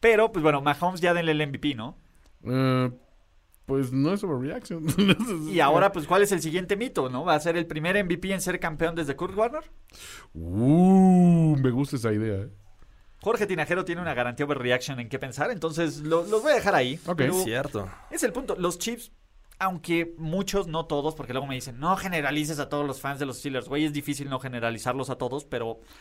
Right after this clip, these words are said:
Speaker 1: muchos fans de los forty-niner, de los forty-nine, también de los forty-niners, se indignan, pero
Speaker 2: Forty-winers, ujú.
Speaker 1: de los Steelers, cuando dicen que no hay argumento para decir que los Chiefs no son el mejor equipo del N F L.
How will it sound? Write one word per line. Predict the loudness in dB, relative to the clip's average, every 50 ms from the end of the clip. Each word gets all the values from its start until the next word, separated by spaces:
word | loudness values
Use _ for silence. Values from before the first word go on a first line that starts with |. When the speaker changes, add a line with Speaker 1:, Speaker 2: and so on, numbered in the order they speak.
| -20 -20 -20 -20 -16
Speaker 1:
muchos | -12 -8 -6 -4 -4 -6 -6 -6 -8 -8
fans | -6 -6 -6 -4 -4
de | -6
los | -6 -6 -8
forty-niner, | -8 -8 -8 -6 -6 -6 -6 -6 -8 -10 -12 -10
de | -10 -10 -8
los | -8 -10 -12 -12 -12
forty-nine, | -10 -8 -8 -8 -8 -8 -8 -8 -8 -6
también | -6 -4 -4 -2 0 0
de | 0
los | 0 0
forty-niners, | -2 -4 -4 -2 -2 -2 -2 -4 -6 -8
se | -8 -8
indignan, | -8 -8 -6 -4 -2 -2
pero | -2 0 2
Speaker 2:
Forty-winers, | 2 2 4 4 2 2 0 -2 -6 -10
ujú. | -10 -8 -6 -6 -2
Speaker 1:
de | 2 2
los | 4 4 2 0
Steelers, | -2 -6 -6 -4 -2 0 0 0 0 -2 -12 -18 -20 -20 -20 _
cuando | _ -18 -18 -16 -16 -14 -14 -14
dicen | -14 -12 -12 -14 -12
que | -12 -12 -12 -12 -14 _ _ _ _ _ _ _ _ _
no | -12 -8 -6 -4 -2
hay | -2 -2 -2
argumento | -4 -4 -4 -6 -8 -6 -6 -6 -4
para | -4 -4
decir | -4 -4 -6 -10 -10
que | -8 -8
los | -8 -8 -10
Chiefs | -10 -12 -12 -12 -12
no | -12
son | -12 -10 -10 -10
el | -10
mejor | -10 -10 -8 -10
equipo | -10 -8 -6 -4
del | -2 -2 -2
N | -4 -8
F | -8 -8
L. | -6 -8 -8 -10